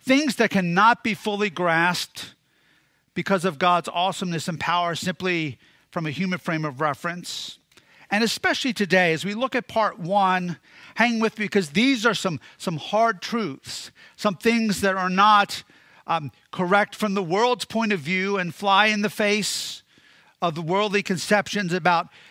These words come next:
people and human beings. But it's especially appropriate for us to dive into these verses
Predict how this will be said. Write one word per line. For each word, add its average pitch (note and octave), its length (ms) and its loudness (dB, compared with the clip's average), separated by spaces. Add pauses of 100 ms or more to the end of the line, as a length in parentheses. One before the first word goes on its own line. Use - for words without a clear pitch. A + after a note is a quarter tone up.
(120)
people A#3 340 2
and F3 120 -4
human D#3 260 -2
beings. G#3+ 500 -2 (180)
But G#3+ 120 2
it's F3 80 -4
especially D#4 540 0
appropriate B3 520 -2
for G#3+ 100 -4
us G3 120 -2
to G#3 100 0
dive A3 420 4
into A#3 320 0
these F3+ 300 -2
verses F3+ 720 -2